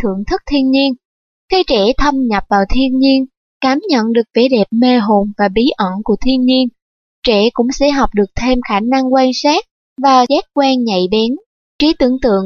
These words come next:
cũng phong phú hơn, nhận thức về thế giới tự nhiên cũng như kiến thức về các loài sinh vật càng lúc càng chi tiết hơn. Hơn nữa, khả năng thưởng thức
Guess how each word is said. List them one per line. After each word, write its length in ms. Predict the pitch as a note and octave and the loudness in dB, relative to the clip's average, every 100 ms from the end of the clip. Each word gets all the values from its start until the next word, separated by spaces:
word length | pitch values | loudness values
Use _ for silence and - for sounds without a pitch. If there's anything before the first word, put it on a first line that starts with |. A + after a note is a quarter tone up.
| F#3+ | -2
cũng 180 | G3 F#3+ B3 | -2 -2 -2
phong 140 | C4+ A#3+ B3 | -2 0 2
phú 180 | A#3+ D4+ | 2 2
hơn, 200 | D4 C4+ B3 _ _ _ | 0 0 -2 _ _ _
nhận 280 | D4 C#4 C4 | -2 -2 0
thức 160 | F#4 A#4+ - | 0 -2 -2
về 120 | A3 G3 | -2 0
thế 180 | B3+ B3+ | 0 0
giới 240 | B3 C4+ - | 2 2 0
tự 160 | G3+ F#3+ | -2 -2
nhiên 300 | A3+ C4 C4 B3 _ _ | 0 0 0 -4 _ _
cũng 200 | - G3+ | -2 0
như 180 | A#3 D4 C4 | 0 -2 -2
kiến 200 | B3+ C4+ | -4 -4
thức 140 | G#4+ - | -6 -4
về 120 | - F#3+ | -4 -2
các 220 | C4 - | -2 0
loài 200 | B3+ G3 | 0 0
sinh 260 | - C4 A#3+ | 0 -2 0
vật 180 | G#3 - _ | -2 -4 _
càng 200 | A3 F#3+ | -6 -2
lúc 200 | G#3 D4 - | -2 -2 -2
càng 180 | A#3+ G3+ F#3 | -2 -2 -4
chi 160 | - A3+ - | -2 -2 0
tiết 120 | B3+ - | -2 -2
hơn. 220 | B3 B3 A#3+ - _ _ - | 0 0 0 -6 _ _ -4
Hơn 140 | F4+ F#4 D4 | -2 0 0
nữa, 220 | G3 G#3 F4 _ _ - | 2 0 -2 _ _ -4
khả 120 | D4+ | -2
năng 260 | F4 F4 E4+ | -2 -4 -2
thưởng 280 | A3+ G#3+ | -2 0
thức 160 | B3 G4+ | 0 -2